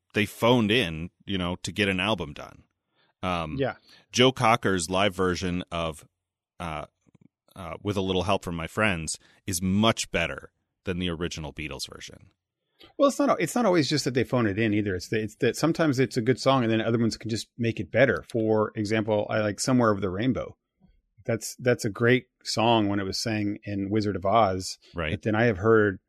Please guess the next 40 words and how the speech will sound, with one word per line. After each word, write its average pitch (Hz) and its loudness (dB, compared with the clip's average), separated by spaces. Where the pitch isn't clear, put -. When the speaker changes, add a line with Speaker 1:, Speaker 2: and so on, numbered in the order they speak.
Speaker 2:
some 131 2
amazing 107 2
covers 101 -2
way 107 2
better 87 -4
Speaker 1:
Sure. - -6
Speaker 2:
than 107 0
it 98 -4
was 101 -8
original, 101 0
Speaker 1:
Um, 90 2
Speaker 2:
right? 98 -4
Speaker 1:
the 107 6
Speaker 2:
Not 139 2
that 156 -4
the 156 2
good 131 2
song, 147 2
the 117 -4
first 139 2
song 139 4
was 113 2
bad 123 6
in 104 4
any 117 2
way. 117 0
It 98 -18
just, - -8
it 90 -6
was, 87 -10
Speaker 1:
the 117 2
m-, 135 2
Speaker 2:
it - -4
was 98 -10
just 110 -6
Speaker 1:
the 143 6
most 147 8
Speaker 2:
better. 131 4
Speaker 1:
recent, 139 2
uh, 98 4